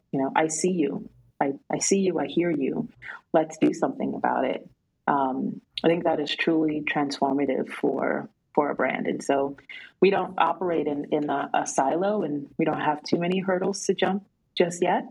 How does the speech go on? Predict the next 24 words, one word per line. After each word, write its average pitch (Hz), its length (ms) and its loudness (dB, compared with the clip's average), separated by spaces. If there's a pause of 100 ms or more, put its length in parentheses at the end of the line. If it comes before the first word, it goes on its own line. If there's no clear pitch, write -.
(460)
Um, 139 580 -2
and 151 120 0
I'm, 147 200 -2
I'm 156 140 0
really 180 220 2
hoping 160 460 0
to 143 140 0
keep 143 380 0
that 139 320 2
as 131 220 -4
a, - 240 -2 (600)
a - 80 -4
core 143 440 2
sort 139 220 0
of 135 100 0 (300)
function 143 460 2
and 131 160 -4
focus 139 400 -2
for 127 100 0
the 135 100 0
brand 139 340 -2
as 135 160 -4
we - 100 -4
scale. - 400 -4